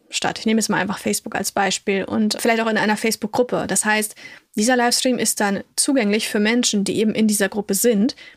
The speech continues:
die auch Facebook nutzen, ja, aktiv. Es gibt ja auch Leute, die aus gewissen Gründen Facebook zum Beispiel gar nicht nutzen.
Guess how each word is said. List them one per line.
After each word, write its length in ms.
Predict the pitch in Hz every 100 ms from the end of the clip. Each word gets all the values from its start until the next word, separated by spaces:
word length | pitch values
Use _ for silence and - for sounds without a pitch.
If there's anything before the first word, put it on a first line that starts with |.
| _
die 300 | - 185 220
auch 160 | 117 - _ _ _ -
Facebook 460 | 233 214 - 160
nutzen, 580 | 202 269 - - 180 302 -
ja, 340 | 190 175 240 285
aktiv. 400 | 202 - 233 220
Es 80 |
gibt 160 | - -
ja 140 | 180
auch 180 | 175 - _ _ _ _ _ -
Leute, 320 | 214 - -
die 140 | 202 185
aus 160 | 196
gewissen 340 | 202 196 196 190
Gründen 280 | 208 196
Facebook 400 | 196 196 190 180
zum 80 | -
Beispiel 260 | 175 - 180
gar 160 | 180
nicht 160 | 170 -
nutzen. 480 | 247 262 - 196